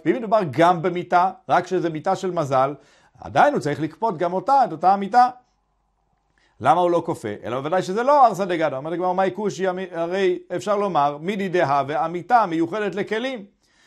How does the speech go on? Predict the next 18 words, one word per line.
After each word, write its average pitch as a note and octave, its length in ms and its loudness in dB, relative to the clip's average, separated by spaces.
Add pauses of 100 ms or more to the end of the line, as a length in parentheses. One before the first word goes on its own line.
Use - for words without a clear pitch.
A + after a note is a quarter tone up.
(440)
אפשר F3 200 0
לומר A#3+ 200 2
שארסא F#3 320 4
דגדא A#3+ 320 0
היא G#3 80 0
בדיוק G#3 220 -6
כמו A3+ 120 -4
מיתה G#3+ 180 -2
מיוחדת G#3 200 -2
לכלים. D3+ 340 -2
דתנא, F#3+ 300 0
למדנו G3 300 0
בברייתא, D3 420 0
אם D#3+ 60 -8
הייתה F3 180 -4
מיתה G3+ 160 -2
מיוחדת F#3 260 0
לכלים, C#3 360 -2